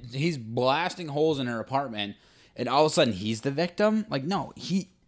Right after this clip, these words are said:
he got what was coming to him. Like, what do you guys, what do you people expect to happen? If you start, if someone starts shooting holes in my house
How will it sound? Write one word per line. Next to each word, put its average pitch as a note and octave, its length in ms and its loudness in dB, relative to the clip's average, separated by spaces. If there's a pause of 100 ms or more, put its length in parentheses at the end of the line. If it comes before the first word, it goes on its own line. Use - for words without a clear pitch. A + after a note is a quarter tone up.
(460)
he A#3+ 220 4
got F3+ 440 6
what E3 160 0
was D3+ 140 0
coming A3+ 320 4
to A2+ 160 -4
him. F2+ 320 -8
Like, C#3 240 2 (160)
what F#3+ 200 8
do C4+ 60 4
you C4 80 4
guys, G#3 280 2
what F#3+ 180 -2
do B3 60 -4
you C#4+ 60 2
people B3 340 -4
expect - 460 -4
to C3 40 -6
happen? C3 500 -4 (460)
If D3 140 0
you A3+ 100 4
start, C4 400 2
if - 80 -2
someone D4+ 240 -2
starts A3+ 180 -2
shooting G#3+ 380 -2
holes F3+ 260 4
in D3+ 100 0
my D3 200 0
house G#2+ 440 -6